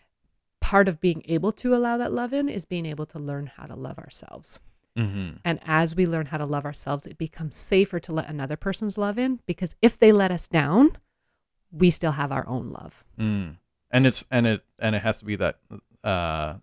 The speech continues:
Speaker 2: that unconditional love, because as soon as we start putting conditions on it, that's where the shame comes in all over again.
Speaker 1: Yes. And then
Speaker 2: Oh,
Speaker 1: sh-, and then
Speaker 2: man.
Speaker 1: we're right back into the shame,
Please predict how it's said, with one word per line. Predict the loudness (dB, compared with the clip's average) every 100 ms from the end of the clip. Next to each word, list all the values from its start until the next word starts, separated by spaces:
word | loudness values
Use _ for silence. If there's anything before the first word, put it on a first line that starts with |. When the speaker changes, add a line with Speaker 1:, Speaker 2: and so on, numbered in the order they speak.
| _
Speaker 2:
that | -6 -4
unconditional | -6 -8 -8 -8 -6 -4
love, | -2 -4 -6
because | -14 -14
as | -12
soon | -8 -8
as | -6
we | -4
start | -2 -2 -2
putting | -6 -6 -8
conditions | -6 -2 -2 -2 -4
on | -4
it, | -6
that's | -10 -10
where | -6
the | -6
shame | -8 -8 -8 -10
comes | -14 -12
in | -10 -12
all | -10 -10 -6
over | -6 -8 -16
again. | -18 -8
Speaker 1:
Yes. | 0 0 0 -6 -16 -14 -16 -18 _ -14
And | 0
then | 4
Speaker 2:
Oh, | 8 6 4
Speaker 1:
sh-, | -6 -4
and | 4
then | 4
Speaker 2:
man. | 4
Speaker 1:
we're | 0 -2
right | -2 2 4
back | 4 0 0
into | -8 -4
the | -6
shame, | -6 2 6 10 8